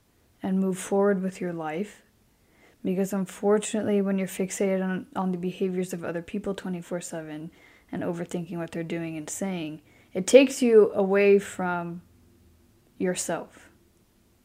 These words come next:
So stop avoiding yourself and stop, stop distracting yourself with other people in your life that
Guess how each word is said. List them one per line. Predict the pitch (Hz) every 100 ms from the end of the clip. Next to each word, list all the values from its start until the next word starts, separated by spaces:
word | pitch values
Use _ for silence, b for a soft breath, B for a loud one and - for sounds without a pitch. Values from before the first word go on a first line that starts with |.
| _
So | - 170
stop | - - 202 220
avoiding | 208 185 196 208 202
yourself | 202 202 180 160 214 - _ _ _ _ _ _
and | -
stop, | - 185 180 - b b b b b
stop | - - 254
distracting | 240 - 240 240 247 240
yourself | 220 214 214 208 208
with | 190 190 185
other | - 202 208
people | 208 214 202 196 190 185 185 b b b b b b
in | 202 196
your | 190
life | 208 226 214 208 -
that | 202 196 190 -